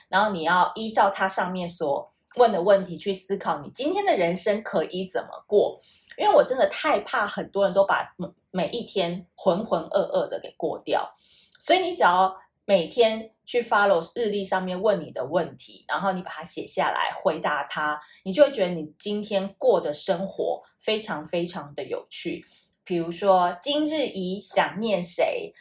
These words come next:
或是今日宜，呃，联系哪一位好久不见的朋友，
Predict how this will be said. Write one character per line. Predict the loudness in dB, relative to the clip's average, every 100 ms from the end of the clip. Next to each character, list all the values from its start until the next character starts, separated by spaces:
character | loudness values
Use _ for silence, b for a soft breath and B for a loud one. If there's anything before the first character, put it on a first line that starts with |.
| b
或 | -8
是 | -6 -6
今 | -2 -2 -2
日 | -2 -4 -4
宜， | -2 0 -2 -4 _ _ _ _ _ _ -2
呃， | 0 2 2
联 | 0 0
系 | -2 -2 -4 -8 _ _ -4
哪 | -2 0
一 | 4
位 | 4
好 | 4 2
久 | 2 -2
不 | -4
见 | -4 -2
的 | -2
朋 | -2 -2 2
友， | 2 2